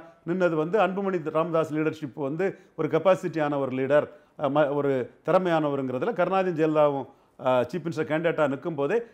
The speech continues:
அன்புமணியோட சாதனைகளை முன்னிறுத்தி, அவரோட கெப்பாசிட்டிகளை முன்னிறுத்தி அவங்க வந்து அஞ்சு புள்ளி அஞ்சு சதவீத வாக்குகளை பெற்றாங்க. அப்போ இந்த இஷ்யூவை அவங்க முன்னிறுத்துங்கிறதோட ப்ரோ அன்புமணியா தான் ஆ,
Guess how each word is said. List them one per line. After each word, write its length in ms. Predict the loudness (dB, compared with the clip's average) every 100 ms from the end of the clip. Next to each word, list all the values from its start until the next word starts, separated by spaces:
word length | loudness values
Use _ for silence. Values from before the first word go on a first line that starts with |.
| _
அன்புமணியோட 580 | -4 -2 -2 0 0 0
சாதனைகளை 540 | 2 2 2 0 0
முன்னிறுத்தி, 520 | 0 -2 -4 -6 -10 -10 -8 0
அவரோட 260 | 2 4
கெப்பாசிட்டிகளை 600 | 2 2 2 2 -4 -2
முன்னிறுத்தி 400 | -2 -2 -4 -4
அவங்க 240 | -2 0 0
வந்து 440 | -2 0 -2 -4 -16 -6
அஞ்சு 260 | -4 -2
புள்ளி 260 | -4 -2 0
அஞ்சு 200 | 0 0
சதவீத 260 | -2 0 0
வாக்குகளை 440 | 0 0 -2 -2 -6 _ -6
பெற்றாங்க. 500 | 0 0 2 0 -2 -14 -4
அப்போ 320 | -2 -2 -2
இந்த 320 | -2 -2 0
இஷ்யூவை 340 | -2 -2 0 2
அவங்க 240 | 2 -2
முன்னிறுத்துங்கிறதோட 800 | -2 -2 -2 -2 -2 0 0 -2 -8 _
ப்ரோ 340 | 2 6 6 6
அன்புமணியா 500 | 2 0 2 2 4
தான் 320 | 2 2 -4 -14 _ 0
ஆ, 380 | 4 4 2